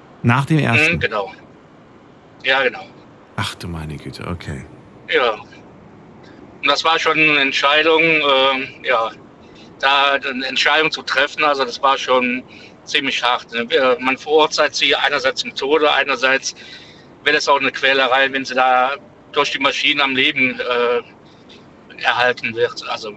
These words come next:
Speaker 2: erhalten bleibt und war nicht einfach. <laughs> Und wie gesagt, die war auch im Wachkoma, sie hat zwar immer mal gemerkt, dass einer da war, aber sie konnte auch nicht mehr sprechen, gar nichts mehr und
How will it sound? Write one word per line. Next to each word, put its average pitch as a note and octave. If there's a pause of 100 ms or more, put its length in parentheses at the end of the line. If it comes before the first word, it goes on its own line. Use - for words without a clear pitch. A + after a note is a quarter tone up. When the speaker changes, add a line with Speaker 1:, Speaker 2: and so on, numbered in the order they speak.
(240)
Speaker 2:
erhalten A#2+
bleibt A#2
und A2+ (600)
war D#3
nicht E3
einfach. C3 (280)
<laughs> C#3 (680)
Und C#3
wie C3+
gesagt, C#3+
die C#3
war D3+
auch C#3+
im C#3+
Wachkoma, D3
sie C#3
hat D3+
zwar D3
immer C#3+
mal C3+
gemerkt, B2+
dass B2+
einer B2
da C#3+
war, E3
aber B2+ (360)
sie B2+
konnte C#3
auch C3
nicht C3
mehr A#2+
sprechen, -
gar A2+
nichts B2
mehr A2+
und A2